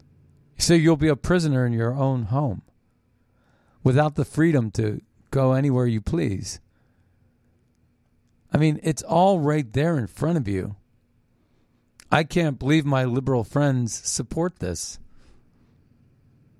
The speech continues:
But they do. But they'll claim that they're too stupid to know any better. Or they won't even be smart enough to know that they are too stupid to know any better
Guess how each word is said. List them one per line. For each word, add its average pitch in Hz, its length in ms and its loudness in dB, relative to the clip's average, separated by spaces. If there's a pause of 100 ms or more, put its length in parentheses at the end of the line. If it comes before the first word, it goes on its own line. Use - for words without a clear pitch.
(260)
But 120 160 2
they 123 140 2
do. 123 400 0 (1400)
But 139 160 4
they'll 185 200 8
claim 151 340 2
that 127 100 -4
they're 127 140 0
too 156 220 -2
stupid 143 420 0
to 120 100 -2
know 160 220 2
any 107 120 0
better. 92 420 -4 (2500)
Or 151 140 8
they 135 140 4
won't 151 240 6
even 131 180 2
be 135 220 2
smart 139 420 0
enough 117 280 0
to 120 80 -4
know 113 200 0
that 104 160 -2
they 110 140 0
are 135 200 2
too 101 200 -4
stupid 98 400 -4
to 98 80 -4
know 95 180 -2
any 92 100 -4
better 95 400 -4